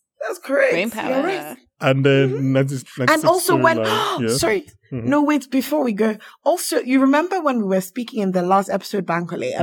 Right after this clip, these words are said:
Speaker 1: about how they would react
Speaker 3: Mm-hmm.
Speaker 1: to the baby dying versus whether it would make them, um, more
Speaker 3: Religious.
Speaker 1: reluctant.
Speaker 3: Okay, yeah.
Speaker 1: Or, yeah, more or less religious.
Speaker 3: Yeah.
Speaker 1: And I just thought it was interesting that Lottie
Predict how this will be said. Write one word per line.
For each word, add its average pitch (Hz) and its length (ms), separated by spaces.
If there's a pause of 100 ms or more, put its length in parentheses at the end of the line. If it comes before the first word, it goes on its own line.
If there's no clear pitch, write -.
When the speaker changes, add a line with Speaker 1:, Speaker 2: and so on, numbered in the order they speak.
Speaker 1:
about 196 380 (320)
how 233 440
they 202 160
would 180 160
react 175 680
Speaker 3:
Mm-hmm. 123 280 (300)
Speaker 1:
to 196 140
the 175 100
baby 190 260
dying 170 520
versus 175 320
whether 196 240
it 185 100
would 180 120
make 196 280
them, 185 280 (480)
um, 170 320
more 233 680 (840)
Speaker 3:
Religious. 120 360
Speaker 1:
reluctant. 196 840 (200)
Speaker 3:
Okay, 123 240 (160)
yeah. 110 120
Speaker 1:
Or, 214 200
yeah, 240 140
more 220 360
or 185 40
less 202 280
religious. 180 580
Speaker 3:
Yeah. 123 200 (160)
Speaker 1:
And 190 300
I 196 80
just 269 160
thought 233 140
it 208 60
was 185 140
interesting 190 540
that 165 180
Lottie 190 800